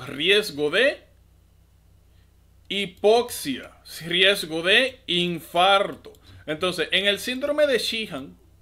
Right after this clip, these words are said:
a quienes les pasa eso son a, a mujeres que tienen un parto complicado, que pierden sangre, que tienen hemorragia intrapartum.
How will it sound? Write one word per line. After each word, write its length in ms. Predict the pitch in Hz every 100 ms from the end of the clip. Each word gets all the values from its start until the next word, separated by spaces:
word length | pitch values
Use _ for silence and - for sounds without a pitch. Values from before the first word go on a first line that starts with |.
| _ _ -
a 120 | 143
quienes 300 | 156 165 175
les 100 | 170
pasa 400 | 175 175 202 214
eso 180 | 185 160
son 280 | - 175 170
a, 100 | 160 151 151 147
a 140 | 147
mujeres 560 | 147 147 190 190 160 -
que 100 | 160
tienen 460 | 151 139 131 131 - - _ -
un 400 | 156 175 196 180
parto 480 | - 175 185 180 180
complicado, 960 | 170 160 151 131 - 127 123 107 -
que 140 | - 139
pierden 580 | - 165 180 170 156 131
sangre, 480 | 151 151 139 127
que 80 | 123
tienen 300 | 151 165 180
hemorragia 760 | 185 180 160 143 147 180 196 202
intrapartum. 880 | 190 147 127 - 139 139 117 -